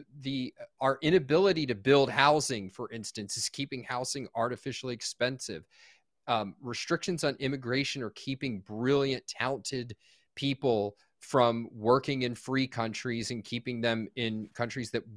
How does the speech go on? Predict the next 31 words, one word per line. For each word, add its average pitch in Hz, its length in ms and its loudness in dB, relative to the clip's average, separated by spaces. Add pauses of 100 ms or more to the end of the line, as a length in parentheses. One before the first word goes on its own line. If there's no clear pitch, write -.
(120)
don't 123 320 2
utilize 107 840 0
their 104 160 -10
talent 107 460 -4
and 113 120 -6
ability. 101 600 -2 (800)
And 151 380 4
more 175 180 2
broadly, 175 460 4
I 127 40 4
think 156 180 -2
there's 139 200 -2
a 139 40 2
conversation 131 1000 0
focused 151 520 4
on 123 100 -2
the 101 80 -4
value 104 420 2
of 95 120 -16
progress 101 600 0 (340)
that 110 280 4 (260)
is 113 120 0
starting 123 440 4
to 113 60 -6
be 110 200 -6
had 107 440 2 (100)
and 110 260 -4
that 107 200 -4
should - 260 -4
really 127 340 2
take - 400 -4